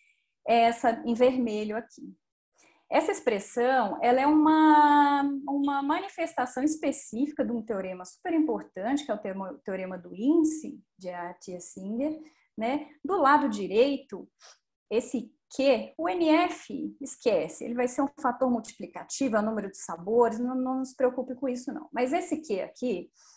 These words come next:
ele é uma carga topológica. Ele é um número que você consegue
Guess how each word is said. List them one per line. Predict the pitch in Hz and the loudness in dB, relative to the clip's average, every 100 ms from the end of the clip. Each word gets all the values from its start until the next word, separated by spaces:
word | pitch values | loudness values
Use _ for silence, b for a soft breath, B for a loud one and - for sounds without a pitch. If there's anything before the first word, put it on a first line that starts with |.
| b _ | b _
ele | 254 | 0
é | 302 | 4
uma | 302 302 | 4 4
carga | 330 339 311 | 2 2 0
topológica. | 311 302 214 - - 214 _ _ _ _ _ _ _ | -2 -4 -6 -6 -12 -18 _ _ _ _ _ _ _
Ele | 277 | 2
é | 339 | 4
um | 359 | 6
número | 240 226 269 311 320 | 6 4 2 2 0
que | - _ _ | -12 _ _
você | - | -16
consegue | - 339 330 226 202 202 | -6 -6 -2 -4 -4 -12